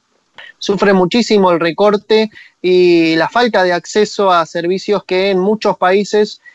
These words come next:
eh, están garantizados. Así que, que ojalá, ojalá que, eh, en algún momento los sectores populares, eh, estadounidenses puedan disfrutar,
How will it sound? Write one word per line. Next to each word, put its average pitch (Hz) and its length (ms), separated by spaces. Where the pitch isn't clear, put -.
eh, 165 420
están 202 320
garantizados. 170 960
Así 170 260
que, 190 140
que 175 260
ojalá, 190 520
ojalá 190 260
que, 180 460
eh, - 60
en 165 120
algún 170 240
momento 190 460
los 165 160
sectores 175 340
populares, 175 600
eh, 160 160
estadounidenses 175 720
puedan 160 500
disfrutar, 170 600